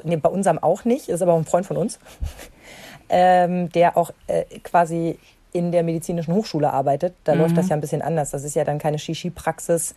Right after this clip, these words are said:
Speaker 2: <laughs> Schön.
Speaker 1: mit Spielecke, sondern das ist halt rein funktional, hingehen,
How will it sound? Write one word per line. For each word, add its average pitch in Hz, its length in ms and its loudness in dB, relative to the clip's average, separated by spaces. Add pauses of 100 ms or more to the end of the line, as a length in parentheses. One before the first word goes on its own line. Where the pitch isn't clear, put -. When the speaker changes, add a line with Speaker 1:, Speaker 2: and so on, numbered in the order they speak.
(580)
Speaker 2:
<laughs> - 580 -12
Schön. 147 260 -6
Speaker 1:
mit 196 140 2
Spielecke, 208 500 2
sondern 175 280 2
das 175 120 0
ist - 140 -2
halt 160 180 0
rein 160 160 2
funktional, 165 560 0
hingehen, 190 560 0